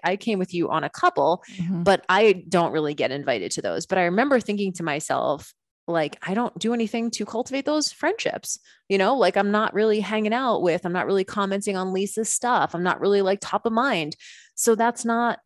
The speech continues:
Speaker 1: my relationship. That's your
Speaker 2: Yeah.
Speaker 1: relationship. And I come because you and I are friends."
Speaker 2: Yeah.
Speaker 1: But, like, you also have to look at it like, "Should they really be inviting me?" You know, 'cause,
Speaker 2: <laughs>
Speaker 1: and that's why I always filter it through. I'm like, "I'm just not relevant. I'm not
Speaker 2: Mm.
Speaker 1: staying relevant with that crew."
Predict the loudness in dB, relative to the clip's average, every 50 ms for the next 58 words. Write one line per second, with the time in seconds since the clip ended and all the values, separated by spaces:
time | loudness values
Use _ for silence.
0 | _ _ -6 -2 0 0 2 2 0 0 0 0 -2 -4 -6 -4 -2 -2 0 2
1 | 0 0 0 -2 -4 -4 -4 -6 -4 0 2 0 0 2 0 0 2 4 4 2
2 | 2 0 -2 -2 -2 -2 0 0 0 0 0 0 0 0 0 0 0 0 0 0
3 | -2 -2 -2 -4 -2 -4 -4 -4 -2 -2 0 2 2 0 0 -2 -4 -4 -4 -4
4 | -6 -6 -8 -14 -16 -10 -6 0 2 4 6 6 6 6 6 2 -2 -4 2 4
5 | 4 4 4 2 2 2 2 2 2 0 -2 -2 0 0 0 0 -2 -4 -2 0
6 | 0 0 0 -2 -6 -12 _ _ _ _ _ _ _ _ _ _ _ _ _ _
7 | _ -12 -6 -2 -2 0 0 0 -2 0 -2 -2 0 0 0 0 2 0 0 2
8 | 0 0 0 0 0 -2 -2 0 -2 -2 0 0 0 2 4 2 2 4 2 2
9 | 2 0 -8 -10 -8 -2 0 0 4 4 4 4 4 4 4 4 6 6 6 6
10 | 4 4 0 -2 -2 0 -2 -2 -2 -2 0 0 0 0 0 -2 -4 -6 _ _
11 | -8 -6 -4 -4 -4 -2 -2 -2 0 0 0 2 2 0 -2 -2 _ -12 -12 -8
12 | -4 0 2 2 2 4 4 4 4 6 6 8 10 10 10 8 6 4 2 2
13 | 2 0 0 0 0